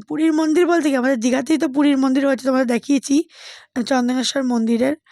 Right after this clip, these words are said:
আহ, পার্টে, তোমরা দেখে নাও যা যা দেখোনি কালকের পার্টটা, মানে এর আগের যে ব্লগটা। তো এই যে চন্দনেশ্বর মন্দিরের তিন চারটে ফটো বাকি ছিল, তা ভাবলাম শেয়ার করে নিই। আর যেটা বলছিলাম, তো ওই টোটো করেই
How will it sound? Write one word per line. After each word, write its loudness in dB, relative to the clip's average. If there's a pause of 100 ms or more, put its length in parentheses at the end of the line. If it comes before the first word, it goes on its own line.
(500)
আহ, 0 (120)
পার্টে, -2
তোমরা 0
দেখে -2
নাও 0
যা 0
যা 2 (100)
দেখোনি -2 (120)
কালকের 0
পার্টটা, -6 (560)
মানে -8
এর -6
আগের -6
যে -6
ব্লগটা। -6 (760)
তো -6 (100)
এই 0
যে -4 (320)
চন্দনেশ্বর -4
মন্দিরের -2
তিন 0
চারটে -2
ফটো -2
বাকি -2
ছিল, -4
তা -4
ভাবলাম -2
শেয়ার 0 (120)
করে 0
নিই। -6 (560)
আর -2
যেটা -2 (140)
বলছিলাম, -2 (220)
তো 0 (380)
ওই 2
টোটো 0
করেই 2